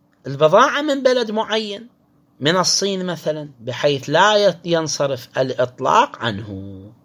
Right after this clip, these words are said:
يعني منحصر فيه. الإطلاق مقتضى العقد أنه تروح تتسوق من المنشأ الفلاني. زين، ولو سافر وهو ما و-، ماخذ إذن من المالك ولا كان متعارفا،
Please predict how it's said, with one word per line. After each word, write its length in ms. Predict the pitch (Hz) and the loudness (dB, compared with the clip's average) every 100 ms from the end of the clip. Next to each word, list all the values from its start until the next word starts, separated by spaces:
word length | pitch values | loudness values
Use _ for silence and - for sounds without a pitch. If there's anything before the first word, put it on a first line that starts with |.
| _ _ _ _ _ _ _ _ _ | _ _ _ _ _ _ _ _ _
يعني 240 | 117 98 123 | -4 0 2
منحصر 680 | 151 170 208 190 214 233 | 2 0 0 0 0 -2
فيه. 360 | 254 - 107 101 - | -4 -12 -14 -14 -12
الإطلاق 640 | 120 135 - 165 185 - | -8 -8 -4 0 2 0
مقتضى 420 | 156 196 - 214 | -6 -6 -2 0
العقد 380 | 226 220 226 349 | 0 -2 -6 -6
أنه 260 | 320 185 165 | -6 -6 -4
تروح 200 | 190 208 | -4 -6
تتسوق 460 | - 147 - 285 381 370 | -6 -8 -4 -2 -2 -2
من 60 | |
المنشأ 460 | 285 247 233 - 285 | 0 0 2 2 2
الفلاني. 560 | 262 131 123 101 - - _ _ _ _ _ _ _ _ _ _ _ _ _ _ _ _ _ _ - | 0 -2 -4 -6 -10 -20 _ _ _ _ _ _ _ _ _ _ _ _ _ _ _ _ _ _ -8
زين، 240 | 131 131 - _ _ _ - - - - | -6 -6 -12 _ _ _ -20 -20 -10 4
ولو 380 | 175 220 233 | 6 8 6
سافر 760 | 208 - 302 339 - 262 208 175 - _ _ _ _ _ _ _ _ _ | 2 0 2 0 0 0 0 -2 -8 _ _ _ _ _ _ _ _ _
وهو 360 | 139 147 202 208 | 0 6 6 6
ما 260 | 226 247 | 6 6
و-، 240 | 254 254 185 | 6 2 0
ماخذ 440 | 208 220 - 208 214 | 2 2 2 -6 -4
إذن 280 | 196 214 | -4 -4
من 160 | 202 196 | -4 -4
المالك 600 | 185 180 165 160 151 - | -4 -2 -2 -2 -6 -4
ولا 280 | 127 156 220 | 2 4 4
كان 440 | - 240 240 240 | 4 -2 0 -2
متعارفا، 840 | 240 - 220 196 196 180 160 165 | -4 -2 0 2 2 0 -8 -14